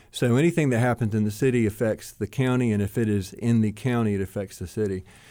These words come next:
So what we have now is we've had, I think, at this point, twelve murders, uh, in the city. Um,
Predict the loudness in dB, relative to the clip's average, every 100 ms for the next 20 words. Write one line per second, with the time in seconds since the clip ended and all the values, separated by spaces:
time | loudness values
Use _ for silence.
0 | -20 -4 0 2 2 4 4 4 4 2
1 | 0 0 0 0 -2 0 0 0 0 0
2 | 0 -2 -4 -6 -6 -6 -4 -4 -4 -4
3 | -4 -4 0 2 2 2 2 0 -6 -16
4 | _ _ _ _ _ -2 0 2 0 0
5 | -2 -2 -8 0 2 2 -2 -8 _ _
6 | -20 -20 -20 -6 -2 2 2 0 -2